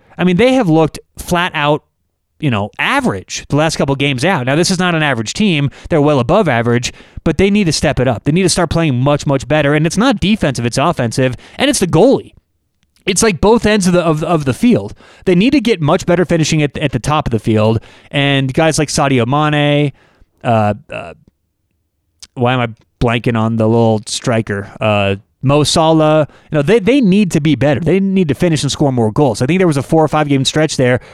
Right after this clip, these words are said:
where they didn't score any goals. But on the other end, Alisson, Liverpool's goalie, he's had a terrible couple weeks. I mean, a couple of their losses are on his shoulders.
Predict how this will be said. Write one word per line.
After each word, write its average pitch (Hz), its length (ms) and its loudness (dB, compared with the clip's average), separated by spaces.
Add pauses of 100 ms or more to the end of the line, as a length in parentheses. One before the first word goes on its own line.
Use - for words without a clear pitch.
(120)
where 240 100 2
they 254 80 4
didn't 208 160 2
score 165 220 2
any 214 140 2
goals. - 460 -6 (440)
But 226 100 2
on 247 100 2
the 202 140 4
other 262 160 2
end, 143 340 0 (120)
Alisson, 147 680 0 (520)
Liverpool's 180 420 2
goalie, 139 540 2 (560)
he's 339 260 4
had 185 300 2
a 123 80 0
terrible 226 640 -2
couple 147 300 0
weeks. 160 340 0
I 160 40 2
mean, 175 160 2
a 160 40 0
couple 262 320 0
of 214 80 0
their 180 140 2
losses 139 480 0
are 160 280 -2
on 156 380 2 (240)
his 151 380 0
shoulders. 170 920 0